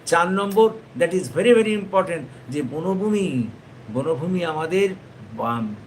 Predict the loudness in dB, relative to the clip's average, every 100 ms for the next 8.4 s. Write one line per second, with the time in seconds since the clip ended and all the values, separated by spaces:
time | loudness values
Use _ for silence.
0 | -18 -10 -6 -2 0 -2 -8 -12 -2 -2
1 | -2 -4 -2 0 -2 -4 -6 -2 -2 -4
2 | -10 -14 -6 -6 -6 -2 0 0 -4 2
3 | 4 4 0 -4 -6 -4 -4 -6 -6 -4
4 | -4 -8 -16 -20 -20 -20 -20 -20 -20 -20
5 | -4 2 2 2 -4 0 4 4 2 -2
6 | 0 0 0 -2 -2 -4 -4 -4 -4 -2
7 | -2 -4 -6 -8 -6 -4 -2 -2 -2 -6
8 | -8 -8 -6